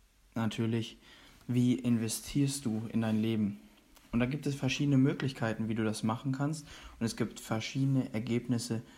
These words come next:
die dabei herauskommen. Kommt darauf an, wie du dich verhältst. Ich streue einfach gleich ein paar Gedanken an dich oder in dich hinein.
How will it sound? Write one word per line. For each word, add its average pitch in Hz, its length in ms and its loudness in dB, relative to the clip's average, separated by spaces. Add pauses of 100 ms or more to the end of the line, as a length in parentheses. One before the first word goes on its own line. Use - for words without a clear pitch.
(240)
die 117 120 0
dabei 107 320 2
herauskommen. 120 880 -2 (420)
Kommt 131 320 2
darauf 110 300 0
an, 110 240 0
wie 107 60 -4
du 107 100 -2
dich 110 180 -6
verhältst. - 540 -6 (1000)
Ich 127 160 2
streue 127 280 2
einfach 123 320 0
gleich 120 200 -2
ein 123 80 -2
paar 120 140 -4
Gedanken 139 1080 0 (260)
an 127 200 2
dich 131 360 -2 (580)
oder 113 440 0
in 120 140 2
dich 123 120 -2
hinein. 131 380 2